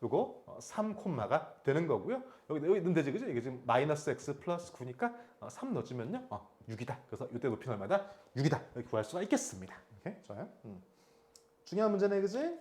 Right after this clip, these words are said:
어, 질문 되게 많이 나오는 거야. 어, 그러니까 꼭 할 수 있길 바래요. 자, 다음 문제 가볼까요? 역시 또 이 차 함수 마무리야. 오케이? 중요한 건 어차피 또 어려운 건 두 개라고 했죠? 나머지 정리와 이 차 함수인데 이 차 함수가 더 중요한 게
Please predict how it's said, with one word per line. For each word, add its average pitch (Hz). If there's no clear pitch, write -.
어, 107
질문 156
되게 143
많이 127
나오는 147
거야. 160
어, 160
그러니까 135
꼭 156
할 170
수 170
있길 147
바래요. 156
자, 175
다음 226
문제 240
가볼까요? 160
역시 190
또 214
이 190
차 226
함수 233
마무리야. 170
오케이? 165
중요한 190
건 190
어차피 143
또 156
어려운 170
건 180
두 -
개라고 160
했죠? 180
나머지 151
정리와 139
이 127
차 143
함수인데 127
이 117
차 139
함수가 131
더 139
중요한 131
게 156